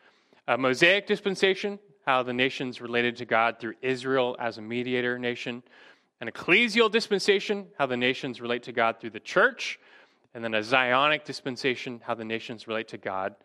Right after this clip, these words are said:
eternally. It's important to point out that these different dispensations, they're not different ways of salvation. Salvation is always by grace alone, through faith alone, in every age.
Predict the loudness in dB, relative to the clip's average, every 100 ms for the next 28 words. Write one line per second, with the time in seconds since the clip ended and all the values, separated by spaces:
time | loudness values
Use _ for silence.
0 | _ _ _ -10 0 2 2 0 -6 _
1 | _ _ _ _ _ -20 _ _ _ _
2 | _ _ _ 0 2 6 6 6 6 6
3 | 6 4 2 2 2 -2 -2 0 2 4
4 | 4 0 -4 _ -2 -2 0 2 4 4
5 | 2 -4 -4 -16 -6 2 2 0 0 2
6 | 4 4 6 6 6 2 -2 -4 2 2
7 | 4 2 2 0 -2 -2 -10 _ _ _
8 | _ _ _ _ _ -10 4 4 6 2
9 | 0 2 4 4 2 0 -14 _ 0 0
10 | 4 2 2 -4 -2 0 -2 -6 -6 0
11 | 0 -2 -6 -6 -6 -10 -12 -6 -4 -2
12 | -2 -4 -6 -8 -8 -12